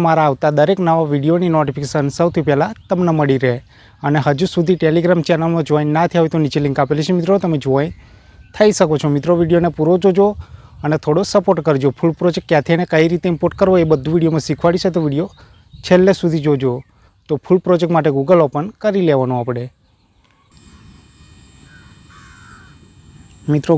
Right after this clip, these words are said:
Google ઓપન થઈ જાય એટલે અહીંયા સર્ચનું ઓપ્શન દેખાય, સર્ચ પર ટચ કરી દેવાનું આપણે.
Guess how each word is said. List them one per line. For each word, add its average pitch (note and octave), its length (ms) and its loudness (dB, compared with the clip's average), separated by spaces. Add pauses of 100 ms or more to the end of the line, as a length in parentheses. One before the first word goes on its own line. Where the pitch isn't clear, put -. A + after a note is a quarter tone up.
Google D3 320 2
ઓપન D3 240 -4
થઈ E3 120 0
જાય D3 120 0
એટલે C#3 100 -4
અહીંયા C3+ 280 -4
સર્ચનું C3+ 420 -6
ઓપ્શન C3+ 320 -4
દેખાય, D#3+ 260 -4
સર્ચ B2 220 -2 (120)
પર C3 180 -2
ટચ B2+ 220 -6
કરી C3 160 -4
દેવાનું C#3 280 -2
આપણે. C#3+ 220 -6